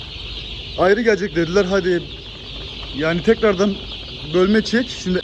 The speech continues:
erkek dişi ayrı geldiği zaman yani kümesi farklı olarak ayarlıyorsunuz. Mesela bir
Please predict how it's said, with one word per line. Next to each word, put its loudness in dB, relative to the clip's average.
erkek 0
dişi -2
ayrı 4
geldiği 2
zaman 2
yani 0
kümesi 2
farklı 2
olarak 4
ayarlıyorsunuz. 0
Mesela 2
bir 2